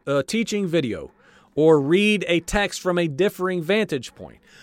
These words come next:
or entertain the teachings of another brother that you do not agree with at all? How many times do you do that with an open heart and mind to, to, to say, "Maybe he knows something I don't know"?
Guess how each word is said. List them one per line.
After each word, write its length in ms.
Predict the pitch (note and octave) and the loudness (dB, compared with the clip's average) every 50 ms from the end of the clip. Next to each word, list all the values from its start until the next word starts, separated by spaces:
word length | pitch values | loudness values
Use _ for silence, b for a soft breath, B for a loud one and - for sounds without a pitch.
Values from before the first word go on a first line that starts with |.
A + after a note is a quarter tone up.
| B B B | B B B
or 140 | C3 D3 E3+ | 0 0 0
entertain 600 | G#3 A3 G#3 A3+ A3+ F#3 - - G#3 G#3+ G#3 G3+ | 0 -2 -2 -2 -4 -4 -4 -4 -4 -4 -2 -2
the 100 | G3 F3+ | -4 -4
teachings 460 | - - A3 A3 F#3 - G3+ F#3+ F3+ | -4 -2 -4 -4 -4 -4 -4 -2 -2
of 100 | G3 F3+ | -2 0
another 320 | F#3 F#3 F#3+ G3 F#3 F#3+ | 0 0 0 0 0 0
brother 440 | F3 D3+ F3 G3+ G#3+ G3+ G3 F#3 F3 | 0 2 2 2 2 2 2 0 0
that 160 | D#3+ F3 D#3+ | 0 -2 -2
you 180 | E3+ F3+ G#3+ A#3+ | -2 -2 -2 -2
do 180 | G3+ A3+ A#3 A3+ | -2 -2 -2 0
not 220 | A3 A3 G#3+ G#3 | 0 0 0 0
agree 300 | G3 F3 D#3+ F#3 G#3+ A3 | 0 -2 -2 -2 -2 0
with 260 | G#3 G3+ G#3 G3 - | 0 0 0 0 0
at 180 | F3+ F#3 F#3+ F#3+ | 0 0 2 2
all? 380 | G3 A3 G#3 D3+ G2+ C#2+ - B B B B B B B | 2 2 2 2 0 -2 -8 B B B B B B B
How 160 | F3+ G3+ A3+ | -2 -2 0
many 220 | A#3+ B3+ B3+ A#3+ | 0 0 0 -2
times 340 | - - A3 A3 A3+ G3+ D#3+ | -2 -2 -2 -2 -2 -2 -4
do 80 | F3 G3 | -4 -2
you 140 | G#3 G3+ F3+ | -2 -2 -2
do 260 | D#3+ F#3+ A#3+ B3+ A3 | -2 -2 0 2 2
that 220 | F3+ E3 D#3 D#3 | 2 2 2 2
with 100 | E3+ E3 | 0 0
an 160 | E3 D#3+ D3+ - | -2 -2 -4 -4
open 380 | E3+ G#3 B3 A#3 - A#3 G#3 | -2 -2 0 0 0 -2 -4
heart 300 | F3 F3+ G3 G#3+ A3 G#3 | -4 -4 -2 0 0 0
and 120 | F#3+ F3 E3+ | -2 -4 -4
mind 320 | F3 F#3+ A3 A3+ A3 F#3+ D#3+ | -2 -2 -2 -2 -4 -2 -4
to, 120 | D3 C3 _ _ - | -4 -6 _ _ -10
to, 200 | - E3 D#3 C#3+ | -4 -2 -2 -2
to 220 | - _ - D#3 C3+ | -2 _ -4 -4 -4
say, 640 | - - - A3+ B3+ B3 F#3 C3+ B2+ C3 C#3 C3+ _ b b b b b b b b b b | -2 -2 -2 0 2 2 2 2 2 0 0 -4 _ b b b b b b b b b b
"Maybe 480 | A2 A#2 C3+ D#3+ F#3 F#3+ F3 G3 F#3+ | -14 -10 -6 -6 -6 -4 -4 -6 -6
he 180 | D#3+ D3 F3+ F3+ | -6 -6 -8 -8
knows 260 | E3+ D#3+ D3+ C#3 B2 | -8 -8 -10 -10 -12
something 520 | - - - D3+ D3 - - C#3 C3+ B2+ A#2+ | -12 -10 -10 -10 -10 -12 -12 -14 -12 -10 -10
I 100 | A#2 A2+ | -10 -10
don't 280 | G2+ G#2+ F#2 E2 - | -10 -12 -14 -14 -16
know"? 240 | E2 D#2+ D2 B1+ | -18 -18 -20 -20